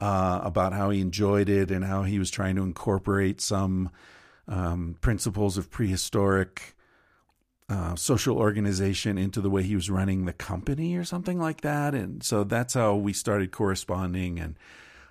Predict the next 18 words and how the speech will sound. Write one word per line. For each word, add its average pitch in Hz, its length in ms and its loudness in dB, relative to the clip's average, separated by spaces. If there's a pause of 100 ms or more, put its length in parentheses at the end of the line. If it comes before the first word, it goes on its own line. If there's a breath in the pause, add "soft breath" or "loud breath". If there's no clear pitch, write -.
(120 loud breath)
um, 82 500 -4 (360)
and 90 200 -6
then, 85 280 -8
uh, 82 260 -10
we - 100 -8
decided 92 500 -8
to - 500 -10 (560)
set 92 180 -2
up 95 140 -6
a 101 180 -4
sponsorship. - 760 -8
So 123 220 4
if 127 180 0
you 131 100 4
wanna 202 200 2
try 156 300 0
this 101 160 -2
stuff, - 420 -2